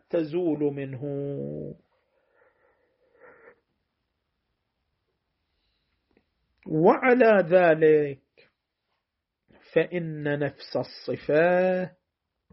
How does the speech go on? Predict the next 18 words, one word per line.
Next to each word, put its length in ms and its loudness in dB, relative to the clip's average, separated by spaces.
العجب، 1040 2
الحسد، 1120 -6
لا 360 4
يمكن 720 0
أن 160 -8
يتعلق 800 -12
بها 260 -12
التكليف. 580 -20
الصفة 500 -2
بما 500 -4
هي 220 -4
صفة 800 -2
نفسانية 1040 -4
توجد 500 0
بشكل 720 -4
قهري 760 -4
في 160 -10
النفس 640 -12